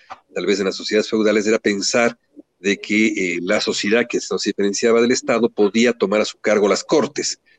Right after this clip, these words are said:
Eh, los temas de las cortes de justicia las tiene que hacer el Estado, no existe otra forma en los, en los Estados modernos que tener esta agencia especializada en ejercicio de la justicia, que es una agencia estatal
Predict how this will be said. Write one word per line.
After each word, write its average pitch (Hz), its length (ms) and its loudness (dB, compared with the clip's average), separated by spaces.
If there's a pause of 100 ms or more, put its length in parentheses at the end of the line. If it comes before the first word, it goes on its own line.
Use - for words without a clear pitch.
(380)
Eh, 101 240 -4
los 98 260 -4
temas 123 240 2
de 117 80 -4
las - 140 0
cortes 113 580 0
de 92 220 0
justicia - 680 -2 (380)
las - 160 -4
tiene 120 240 2
que - 80 -2
hacer 117 220 0
el 107 60 2
Estado, 98 460 0
no 98 120 -4
existe - 380 -4
otra 98 180 -6
forma 110 340 0
en 87 60 -4
los, 82 160 -6
en 82 240 -2
los 82 100 -10
Estados 98 260 -2
modernos 95 540 -2 (460)
que 107 120 0
tener 104 260 0
esta - 180 0
agencia 107 340 0
especializada 101 760 0
en 95 60 0
ejercicio 95 400 -4
de 98 40 2
la - 60 -8
justicia, 101 460 -4
que - 120 -6
es 87 80 -8
una 82 80 -2
agencia - 360 -4 (320)
estatal 135 640 0